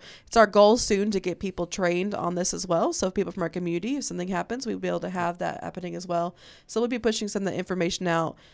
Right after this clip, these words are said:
once storm season kind of slows down a little bit to get our community trained as well to give back. So it's a cool opportunity for us. It's not something we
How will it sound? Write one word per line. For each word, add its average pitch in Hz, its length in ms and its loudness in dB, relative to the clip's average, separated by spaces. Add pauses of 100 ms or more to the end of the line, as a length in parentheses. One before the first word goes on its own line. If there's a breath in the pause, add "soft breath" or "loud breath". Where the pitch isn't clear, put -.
(200 soft breath)
once 220 500 4
storm 208 280 2
season 180 320 -2
kind 170 160 0
of 165 60 -4
slows 170 320 2
down 165 180 2
a 160 60 -2
little 160 160 0
bit 151 200 -4
to 185 100 -4
get 156 160 -4
our 151 120 0
community 156 420 -4
trained 156 360 -6
as 160 160 -10
well 131 140 -4
to 143 80 -8
give 139 220 -10
back. - 300 -8
So 98 260 -8 (320 soft breath)
it's 254 140 -6
a - 40 -20
cool 262 160 0
opportunity 196 540 -2
for 180 160 -8
us. 190 240 -2
It's 160 180 -10
not 190 160 0
something 185 180 -6
we 180 260 -4